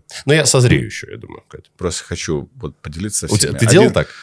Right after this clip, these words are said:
Speaker 2: один из самых дел, один из
Speaker 1: А.
Speaker 2: самых главных советов, которые я получил в своей жизни, который я, знаешь, вот реально хочу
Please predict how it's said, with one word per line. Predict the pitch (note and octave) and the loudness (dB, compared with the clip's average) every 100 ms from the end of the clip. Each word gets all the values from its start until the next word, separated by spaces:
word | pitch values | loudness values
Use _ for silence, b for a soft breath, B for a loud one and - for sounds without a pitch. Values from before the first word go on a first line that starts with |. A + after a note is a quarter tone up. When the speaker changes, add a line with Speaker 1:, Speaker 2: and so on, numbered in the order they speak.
| B | B
Speaker 2:
один | G2 F#2 C3 | -4 0 0
из | A#2+ | 2
самых | A#2+ F#2 D#2+ | 2 2 -2
дел, | F2 D2+ C2 - | 0 0 -2 -4
один | G2+ A2+ | 0 2
из | D#2+ | 4
Speaker 1:
А. | B2+ | 2
Speaker 2:
самых | E3 D3 | 0 0
главных | F#2+ G2+ A2+ G#2+ F2+ D#2 | 2 4 4 4 0 -4
советов, | - F2 G2 E2 - | -2 2 2 0 -6
которые | E2 - E2 | -8 -6 -6
я | D#2+ | -6
получил | F2 F#2+ F2 E2+ | -4 -4 -4 -4
в | D2+ | -4
своей | D2 C#2+ | -6 -4
жизни, | F#2 E3 G2 | 0 0 0
который | D#2+ D#2+ G#2+ F2 D#2+ | -4 -2 0 2 2
я, | D#2+ | -2
знаешь, | - A#2+ E2 | 0 0 0
вот | C2+ | 0
реально | G#2 F#2 C#2+ | 2 2 0
хочу | E2+ - C3 | -4 2 4